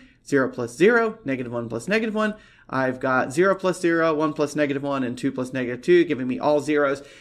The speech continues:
And then I also arrange this last row to give me the same thing. One, two, three, plus three, two, one gives me four, four, four.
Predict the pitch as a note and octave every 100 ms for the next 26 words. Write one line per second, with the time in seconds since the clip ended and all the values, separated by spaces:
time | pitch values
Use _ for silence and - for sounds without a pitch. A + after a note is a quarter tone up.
0 | - F#3+ G3 G#3 G#3 G#3+ G#3+ G3 F3+ F3+
1 | E3+ D#3 - C3+ C#3+ - C3+ C3 C3+ C3
2 | B2 B2 A#2+ - A#2+ B2 B2 B2+ B2+ B2+
3 | G3+ A3 G#3+ F#3 C#3+ - C3+ C3+ C3 C#3+
4 | E3+ E3 C#3+ C#3 C3+ B2+ B2+ A#2+ A#2 -
5 | - A#2+ - - _ C3+ -